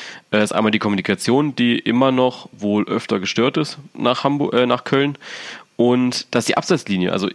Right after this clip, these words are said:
ich hab, nachdem am ersten Spieltag ja bekannt wurde, dass die Abseitslinie nicht funktioniert, dass man dann gesagt hat, im zweiten, äh,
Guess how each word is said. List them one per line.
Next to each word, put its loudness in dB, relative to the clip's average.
ich 0
hab, 0
nachdem 2
am 0
ersten 0
Spieltag 0
ja 2
bekannt -2
wurde, 2
dass -2
die 0
Abseitslinie 0
nicht 0
funktioniert, 0
dass -2
man 2
dann 0
gesagt 0
hat, -2
im -4
zweiten, 0
äh, 0